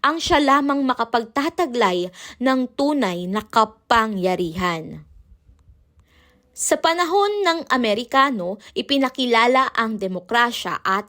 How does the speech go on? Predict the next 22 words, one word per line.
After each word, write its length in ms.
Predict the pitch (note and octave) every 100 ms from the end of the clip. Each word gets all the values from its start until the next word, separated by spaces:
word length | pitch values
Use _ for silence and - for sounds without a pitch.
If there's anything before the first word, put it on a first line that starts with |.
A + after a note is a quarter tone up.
| C#4
halalan. 640 | C#4 F#3 E3+ F3 E3 D#3+ - - - -
Ayon 320 | G#3+ A3+ D#4+
kay 160 | F4 D#4
Mabini, 640 | F#4+ F4+ D#4 A#3+ A3 C4+
ang 240 | C#4 C#4+ D4
tunay 240 | G#4+ A#4+ G#4+
na 80 | E4+
kapangyarihan 800 | D4 C#4 B3+ A3+ B3 C#4+ C4+ -
ay 160 | G#3+
nasa 480 | G#3 F#3 A#3 - G#3+
mamamayan. 1120 | G3+ F#3+ G#3+ G3+ F3+ F3 F3 F3 E3 D#3 D#3 _ _ _
Ngayon, 480 | - A4+ E4 C4 F#4 -
ipinapakita 640 | - F#4 F4 - D#4 D4
natin 400 | D4 G#3 G#3 B3+
ito 240 | D4 - G3+
sa 80 | A#3
pagboto 800 | - F3 D#3 F3+ F3 F#3 E4 - - - -
at 240 | A#3+ A#3+
pakikilahok 960 | A#3 A3 F#3 E3+ A3+ G#4 D#4 A3 A3 -
sa 160 | -
pamahalaan. 1040 | E4 A3 F#3+ F#3+ G3+ G3 - F3 E3+ D#3 D#3 - - - _ _ _ _ _ _ _ _ _ _ _ _ _ _
Ikawalo, 880 | - C4 - A#3 G3 E3+ F#3 F#3 E3+